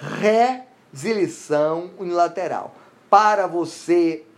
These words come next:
demonstrar a sua vontade, a sua manifestação de vontade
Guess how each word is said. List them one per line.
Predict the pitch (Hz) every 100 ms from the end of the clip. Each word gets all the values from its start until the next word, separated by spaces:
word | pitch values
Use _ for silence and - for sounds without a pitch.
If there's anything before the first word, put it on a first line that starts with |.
| _ _ 180
demonstrar | 185 160 175 320 339 269 - - - 220 262 262 185 139 _ _ _ -
a | 202
sua | - - - 262 320 277
vontade, | 226 196 180 - 202 220 226 160 123 127 117
a | - 196
sua | - - 285 320 269
manifestação | 233 208 190 180 - 165 - 175
de | 156
vontade | 151 139 - 156 151 123